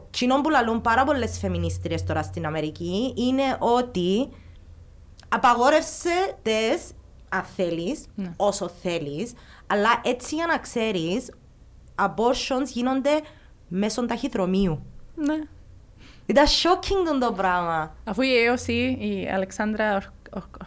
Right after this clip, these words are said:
Speaker 2: μπορώ να πω το όνομα της.
Speaker 1: Οκασιο-Κορτές,
Speaker 2: Ναι, ναι,
Speaker 1: η
Speaker 2: εκείνη.
Speaker 1: φοβερή που
Speaker 2: Αχ, I love
Speaker 1: αγαπούμε,
Speaker 2: her.
Speaker 1: θέλουμε μια από
Speaker 2: Idol.
Speaker 1: εκείνη που λέ-,
Speaker 2: <laughs> Ναι.
Speaker 1: ναι.
Speaker 2: Ε, α, έβαλε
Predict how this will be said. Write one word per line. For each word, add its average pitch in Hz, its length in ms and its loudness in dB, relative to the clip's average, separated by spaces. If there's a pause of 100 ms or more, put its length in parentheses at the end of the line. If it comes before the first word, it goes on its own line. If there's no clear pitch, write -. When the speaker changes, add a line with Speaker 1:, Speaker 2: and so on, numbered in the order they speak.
Speaker 2:
μπορώ 202 200 -4
να 170 60 -4
πω 170 60 0
το 175 60 2
όνομα 180 180 2
της. 202 40 2 (160)
Speaker 1:
Οκασιο-Κορτές, 254 400 6
Speaker 2:
Ναι, 302 60 6
ναι, 226 220 6
Speaker 1:
η - 40 4
Speaker 2:
εκείνη. 277 160 2
Speaker 1:
φοβερή 196 360 2
που 208 60 2
Speaker 2:
Αχ, 202 140 6
I 196 40 2
love 202 120 6
Speaker 1:
αγαπούμε, 220 240 4
Speaker 2:
her. 208 140 4
Speaker 1:
θέλουμε 247 280 2
μια 233 140 4
από 240 140 4
Speaker 2:
Idol. 247 40 8
Speaker 1:
εκείνη 254 200 6
που 247 40 8 (260)
λέ-, 269 320 8 (180)
Speaker 2:
<laughs> 339 220 0
Ναι. 269 80 6
Speaker 1:
ναι. 247 260 6 (160)
Speaker 2:
Ε, 220 340 2
α, 247 140 2
έβαλε 277 300 4